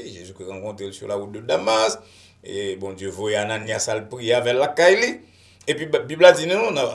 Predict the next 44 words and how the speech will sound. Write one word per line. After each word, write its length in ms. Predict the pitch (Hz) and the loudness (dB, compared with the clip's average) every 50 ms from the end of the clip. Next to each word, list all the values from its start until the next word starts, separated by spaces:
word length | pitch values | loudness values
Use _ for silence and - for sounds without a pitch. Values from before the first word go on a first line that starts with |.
| 107 107 | -6 -10
il 140 | 98 95 92 | -10 -12 -12
était 180 | 87 110 110 | -6 -2 2
aveugle, 380 | 104 123 135 131 180 196 190 190 | 2 2 2 4 4 2 2 2
c'est 120 | - 104 | -2 -4
ça, 140 | 95 107 95 | -4 -4 -4
pendant 420 | - 101 95 98 95 92 92 92 | -4 -4 -6 -4 -6 -6 -6 -8
l'expérience 640 | 90 92 85 - - - 113 104 95 95 87 - 90 82 | -10 -10 -10 -10 -10 -8 -8 -8 -6 -6 -8 -6 -8 -10
sur 280 | - - 95 92 92 90 | -10 -10 -10 -10 -10 -8
Damas 380 | - 98 101 117 127 - - | -8 -8 -6 -6 -6 -2 0
là. 260 | - 208 240 233 - - - _ _ _ _ _ _ _ _ - | 2 2 2 0 -4 -12 -20 _ _ _ _ _ _ _ _ -20
Il 60 | - | -14
a 20 | - | -10
perdu 240 | 101 104 101 98 107 | -8 -8 -8 -8 -10
les 180 | 104 92 101 | -12 -10 -6
yeux, 240 | 117 123 151 170 156 | -4 -4 -4 -4 -6
il 220 | 113 107 101 101 | -10 -8 -4 -2
a 80 | 104 101 | -2 -2
les 240 | 107 120 120 120 160 | -2 -4 -2 4 6
yeux. 320 | 190 214 226 226 226 - - - - _ _ _ _ _ _ - | 8 8 8 6 0 -6 -10 -20 -20 _ _ _ _ _ _ -6
Et 80 | 127 | -6
puis, 360 | - 160 196 214 214 - - - _ _ _ _ _ _ - | -4 -2 -2 -4 -4 -4 -6 -12 _ _ _ _ _ _ -6
verset 300 | 101 139 151 147 - 170 | -2 0 0 2 4 4
a 80 | 165 | 4
dit, 100 | 151 151 | 4 2
nous, 140 | 160 165 156 | 0 -2 -2
même 280 | 143 160 233 294 277 247 | 4 6 6 6 8 6
là, 140 | 214 185 165 | 6 4 6
ça, 560 | - 151 147 151 160 190 208 - - - _ _ _ _ _ _ _ _ | 4 4 4 4 4 2 0 -4 -8 -16 _ _ _ _ _ _ _ _
quand 120 | - 131 135 | -8 -6 -4
Ananias 440 | 131 131 131 127 120 113 110 107 - | -2 -2 -2 -2 -2 -2 -2 -4 -4
finit 140 | 107 110 107 | -8 -12 -6
de 40 | - | -2
parler 260 | 127 117 107 110 110 | 0 0 2 2 2
avec 300 | 107 107 113 127 147 175 | 0 2 2 2 2 2
lui, 180 | 214 247 240 - - - _ _ _ _ _ _ _ _ _ _ _ _ _ _ _ _ _ _ _ _ _ _ _ _ _ _ _ _ _ _ _ _ _ _ _ _ - | 2 -2 -4 -8 -14 -20 _ _ _ _ _ _ _ _ _ _ _ _ _ _ _ _ _ _ _ _ _ _ _ _ _ _ _ _ _ _ _ _ _ _ _ _ -14
et 140 | 117 120 120 | -12 -12 -2
quand 280 | - - 175 220 214 202 175 | 6 10 12 12 12 12 10
il 60 | 165 | 8
était 220 | - - 135 135 | 2 -2 -2 -4
dans 80 | 131 123 | -4 -4
les 120 | 113 104 | -4 -4
yeux, 80 | 107 101 | -4 -4
là, 140 | 101 98 - | -4 -4 -4
tombé, 560 | - - 151 160 175 220 233 240 240 - | -4 -4 -4 4 8 8 8 8 8 2